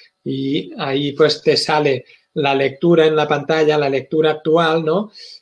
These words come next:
Y, eh, al final termina con un, el número uno, bueno, sale con uno punto dieciocho punto uno, si recuerdo bien, ¿no? Ese es el periodo punta. Luego, si ese código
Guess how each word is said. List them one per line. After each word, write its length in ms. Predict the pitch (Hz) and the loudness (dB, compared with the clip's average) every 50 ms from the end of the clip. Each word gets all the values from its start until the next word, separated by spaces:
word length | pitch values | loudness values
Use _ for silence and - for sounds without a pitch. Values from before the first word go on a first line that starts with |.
| _ _ - | _ _ -4
Y, 360 | 180 165 185 202 220 - - - | -2 0 2 0 0 -2 -4 -6
eh, 600 | - 180 165 160 156 151 151 151 151 151 143 143 147 151 170 - - - _ _ _ _ _ - | -4 -2 -2 0 0 0 0 0 -2 -2 -4 -6 -10 -12 -16 -20 -20 -20 _ _ _ _ _ -8
al 100 | - 151 | -8 -8
final 360 | - - 165 156 165 170 170 170 | -6 -4 -4 -4 -2 -4 -2 0
termina 460 | 175 160 160 175 180 175 180 180 175 | 0 0 0 0 0 -2 -2 -2 -2
con 200 | - 175 170 165 | -2 -2 -2 -2
un, 600 | 165 165 165 165 165 165 165 165 175 190 - - - - | -2 -4 -4 -4 -6 -6 -8 -8 -8 -10 -12 -14 -12 -8
el 140 | 170 147 156 | -6 -4 0
número 340 | 170 175 180 170 170 165 | 0 2 4 4 6 6
uno, 460 | 180 208 208 185 175 180 208 233 - - | 6 6 6 6 4 4 2 0 -4 -6
bueno, 240 | - 165 165 151 131 | -4 -2 -2 -2 -2
sale 320 | - - 180 170 156 151 | -2 -2 0 0 0 0
con 220 | - 156 151 - - - - | 0 -2 -2 -4 -6 -6 0
uno 380 | 220 214 233 226 226 220 220 | 2 2 2 2 2 0 0
punto 400 | - 214 220 220 214 - 214 208 | -2 -2 -4 -4 -2 -2 -2 0
dieciocho 880 | 196 185 165 - - 170 170 190 202 190 - - 202 202 208 202 196 202 | 2 0 0 -2 -2 0 0 2 0 0 0 -2 0 2 2 0 0 0
punto 560 | - 196 190 190 185 180 - 190 190 185 180 | 2 2 2 2 0 -2 0 2 2 2 2
uno, 340 | 175 175 185 180 170 143 135 | 2 2 2 2 0 -4 -8
si 160 | 120 - - 135 | -10 -12 -12 -12
recuerdo 420 | 135 139 - - 151 139 139 139 135 | -12 -10 -6 -6 -6 -4 -4 -4 -4
bien, 260 | 135 131 127 123 123 | -4 -6 -8 -8 -8
¿no? 220 | 147 196 294 - _ - - - - - - _ _ _ | -8 -8 -8 -10 _ -20 -20 -20 -20 -20 -20 _ _ _
Ese 220 | - 156 - 202 | -4 -2 0 0
es 100 | 175 - | 0 0
el 260 | 196 175 170 165 156 - | 2 2 2 0 0 0
periodo 580 | - 160 156 170 170 170 160 170 165 160 156 | 0 2 2 4 4 6 6 6 4 4 2
punta. 420 | - 160 151 143 127 127 131 123 120 | 2 0 0 0 -2 -6 -10 -4 0
Luego, 340 | 143 175 190 196 220 214 208 | 0 2 2 2 0 -2 -2
si 240 | - - 185 175 | -4 -4 -2 0
ese 540 | 175 180 180 - - 185 180 180 175 175 175 175 | 0 0 -2 -4 -4 -4 -2 -2 -2 -2 -2 -2
código 580 | 202 190 180 160 147 147 139 135 135 131 _ | -2 0 0 0 0 -2 -4 -6 -8 -10 _